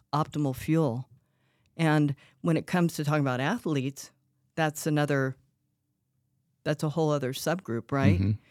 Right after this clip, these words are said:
Speaker 1: They also can eat a keto diet and get really good results with bodybuilding or any other sport. S-, your stamina is not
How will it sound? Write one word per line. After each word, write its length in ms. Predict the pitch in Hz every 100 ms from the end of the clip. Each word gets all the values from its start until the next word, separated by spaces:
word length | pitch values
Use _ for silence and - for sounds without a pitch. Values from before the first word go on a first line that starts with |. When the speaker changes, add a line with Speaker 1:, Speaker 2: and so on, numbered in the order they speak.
| _ _ _ _ _ _ _
Speaker 1:
They 260 | 180 202 -
also 400 | - 185 220 147 139
can 500 | - 156 143 143 143 _
eat 120 | 160
a 20 | 151
keto 320 | - 151 135
diet 320 | 139 139 131
and 100 | 139
get 140 | 143 - 135
really 240 | 147 143
good 160 | 139 131
results 540 | 127 127 120 - -
with 240 | 135 117 - - _ -
bodybuilding 580 | 139 143 143 139 139 131
or 100 | 127
any 200 | 131 131
other 160 | 120
sport. 480 | 120 - 135 127 - _ _ _ _ _
S-, 200 | - -
your 160 | 156 151
stamina 440 | - 147 139 135
is 200 | 127 127 - _ _ _ _ _
not 500 | 156 156 135 - -